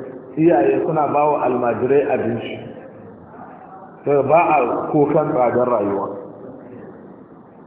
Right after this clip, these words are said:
Amma ka ga yanzu an tashi daga irin wannan rayuwar. Sannan kuma, "تقرأ السلام على من عرفت ومن لم تعرف." Ka karanta sallama wanda ka sani da wanda baka sani. "Assalamu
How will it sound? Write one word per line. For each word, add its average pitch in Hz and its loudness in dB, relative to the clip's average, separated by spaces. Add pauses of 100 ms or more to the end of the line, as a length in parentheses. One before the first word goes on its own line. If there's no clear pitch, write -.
(500)
Amma 123 0
ka 147 0
ga 147 0
yanzu 131 2
an 135 -2
tashi 139 0
daga 120 0
irin 123 2
wannan 110 0
rayuwar. 98 -2 (1500)
Sannan 202 2
kuma, 180 4
"تقرأ 202 2
السلام 185 2
على 165 4 (140)
من 196 2
عرفت 185 4
ومن 151 4
لم 131 2 (100)
تعرف." 113 0
Ka 131 2
karanta 170 0
sallama 160 2
wanda 147 2
ka 139 0
sani 147 0
da 120 2
wanda 127 0
baka 104 -4
sani. 110 -4
"Assalamu 139 0